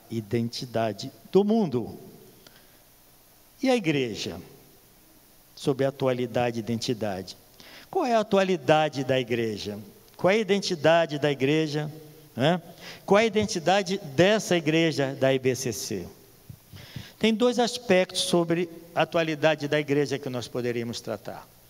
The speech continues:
O aspecto da atualidade em relação à visão deu-, doutrinária,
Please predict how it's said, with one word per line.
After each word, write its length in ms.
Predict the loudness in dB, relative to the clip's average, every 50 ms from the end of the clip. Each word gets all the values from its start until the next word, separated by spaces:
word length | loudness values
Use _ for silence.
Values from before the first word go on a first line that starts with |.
| _ -20 -20 -20 -20 -20 -20 -20 -20 -20 -20 -20 -14 -6
O 100 | -4 -4
aspecto 500 | -4 -4 -2 0 0 0 0 -2 -4 -4
da 100 | -2 -2
atualidade 800 | -2 -2 -2 -4 -2 -2 -2 -2 0 0 2 0 0 -2 -4 -2
em 40 | -2
relação 560 | 0 0 -2 -2 -4 -4 -4 -2 -2 -2 -4
à 40 | -6
visão 340 | -8 -8 -8 -8 -8 -6
deu-, 320 | -6 -8 -8 -8 -10 -12 -14 -12
doutrinária, 880 | -8 -8 -8 -6 -4 -2 0 0 0 0 0 -2 -4 -4 -6 -6 -8